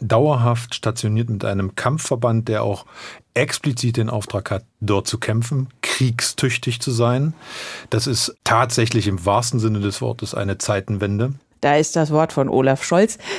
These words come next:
Speaker 2: Das ganze Gespräch mit Marco Seliger hören wir gleich. Aber vorher gucken wir jetzt erstmal auf das, was sonst noch passiert ist. Kai, was ist denn passiert?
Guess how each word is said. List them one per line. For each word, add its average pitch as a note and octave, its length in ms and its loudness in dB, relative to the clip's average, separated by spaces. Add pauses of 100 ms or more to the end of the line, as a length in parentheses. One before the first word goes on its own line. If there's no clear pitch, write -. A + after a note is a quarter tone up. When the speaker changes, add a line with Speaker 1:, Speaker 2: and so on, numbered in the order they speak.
(120)
Speaker 2:
Das - 200 2
ganze G#3+ 340 4
Gespräch F3+ 480 2
mit F#3+ 220 4
Marco E3+ 340 4
Seliger D#3 640 4
hören C#3+ 260 4
wir B2+ 120 4
gleich. F3 340 0
Aber D#3+ 220 2
vorher G3+ 320 6
gucken F#3 340 -2
wir D#3+ 80 4
jetzt E3 240 -2
erstmal D#3+ 340 2
auf - 220 0
das, - 300 0
was D3 240 -2
sonst E3+ 340 0
noch G#3+ 180 -2
passiert F#3+ 460 -2
ist. - 220 -8
Kai, F3 320 0 (600)
was F#3 160 0
ist - 160 -2
denn G#3+ 120 -8
passiert? - 480 -8